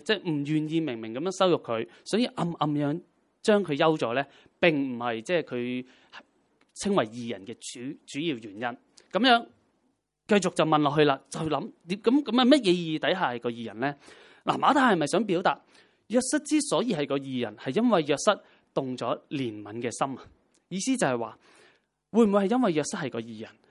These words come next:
佢動咗憐憫嘅心，所以唔願意公開明明咁樣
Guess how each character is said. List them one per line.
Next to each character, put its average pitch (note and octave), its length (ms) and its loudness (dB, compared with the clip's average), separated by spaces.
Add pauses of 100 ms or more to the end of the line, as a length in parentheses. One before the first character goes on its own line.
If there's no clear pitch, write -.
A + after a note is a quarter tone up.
(220)
佢 - 280 -2
動 B2 200 -2
咗 C#3+ 140 -2
憐 C#3 180 -8
憫 G#2+ 120 -12
嘅 A#2 100 -8
心， D3 220 -4
所 G3 180 -8
以 A#3+ 260 -4
唔 B2 300 -12
願 B2+ 360 -4
意 C#3+ 140 -6
公 F#3+ 260 0
開 E3 360 -2 (220)
明 B2+ 200 -4
明 G#2 200 -10
咁 A2+ 80 -8
樣 D#3+ 220 0